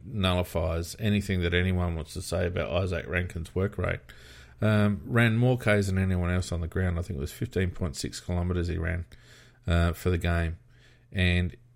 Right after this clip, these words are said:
no one can tell me that Isaac Rankin doesn't work hard,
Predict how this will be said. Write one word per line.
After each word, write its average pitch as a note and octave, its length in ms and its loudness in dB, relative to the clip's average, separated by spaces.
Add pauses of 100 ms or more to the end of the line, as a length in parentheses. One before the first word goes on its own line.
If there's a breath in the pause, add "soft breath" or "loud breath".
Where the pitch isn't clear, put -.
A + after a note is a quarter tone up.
no G#2+ 380 4
one G2+ 200 4
can F#2 220 0
tell G2 260 2
me G2 560 2 (720)
that F#2+ 400 2 (100)
Isaac F#2 360 2
Rankin F2 300 -2
doesn't E2+ 280 0
work F2 220 0
hard, - 240 -6